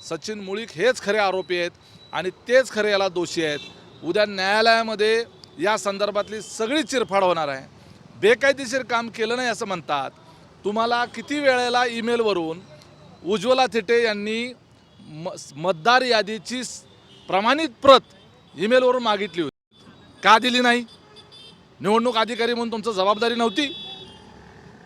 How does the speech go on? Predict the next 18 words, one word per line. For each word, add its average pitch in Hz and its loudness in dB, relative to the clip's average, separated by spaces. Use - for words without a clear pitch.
तुम्ही 240 4
निवडणूक 240 2
निर्णय 240 0
अधिकारी 240 2
त्या 233 2
ठिकाणी 233 0
अनगरला 220 0
बसलेला 233 2
होतात, 165 4
त्या 247 8
रस्त्यावरून 254 4
जात 240 2
असताना, 196 2
मोहोळवरून 247 8
तुम्ही 254 -2
अनगरला 247 2
जात 233 0
असताना 240 0